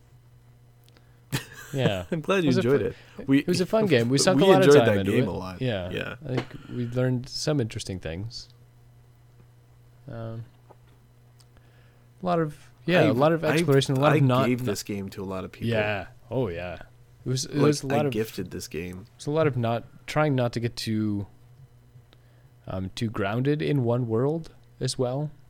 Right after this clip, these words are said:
Speaker 1: Yeah.
Speaker 2: Which was interesting.
Speaker 1: Yeah, I remember I played with, uh, qu-, uh, quite a few people, um, but I, I feel like what was weird, okay, here, just, and this is, uh, again,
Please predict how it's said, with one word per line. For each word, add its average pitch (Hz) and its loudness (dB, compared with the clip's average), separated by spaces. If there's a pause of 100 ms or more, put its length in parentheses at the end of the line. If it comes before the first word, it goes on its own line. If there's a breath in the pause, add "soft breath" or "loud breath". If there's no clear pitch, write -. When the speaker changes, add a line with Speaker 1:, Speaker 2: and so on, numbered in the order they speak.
(120)
Speaker 1:
Yeah. - -6 (840)
Speaker 2:
Which - -14
was 98 -10
interesting. 87 -10 (920 soft breath)
Speaker 1:
Yeah, 95 -12
I 95 -10
remember 123 -4
I 110 -2
played 110 -8
with, 104 -8
uh, 95 -6 (320)
qu-, - -20
uh, - -12 (100)
quite 302 -6
a 339 -6
few - -6
people, - -8 (160)
um, 107 -4
but 120 -2
I, 87 -6
I 120 0
feel - -6
like 285 -6 (840 loud breath)
what 165 0
was 139 2
weird, 190 -6
okay, 95 -6
here, 151 0
just, 151 -4 (280)
and 131 0
this 135 0
is, 117 -2
uh, 120 -2
again, 98 -6